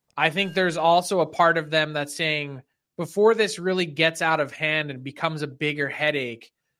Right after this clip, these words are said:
let's try and address this situation." I think both sides have, have done a really good job of,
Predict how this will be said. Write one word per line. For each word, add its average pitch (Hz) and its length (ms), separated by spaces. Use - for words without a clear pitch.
let's 160 280
try 160 360
and 156 100
address 143 460
this 135 200
situation." 135 640
I 131 140
think 226 380
both 208 240
sides 180 420
have, 139 140
have 165 180
done 180 160
a 165 60
really 170 320
good 170 240
job 151 460
of, 139 240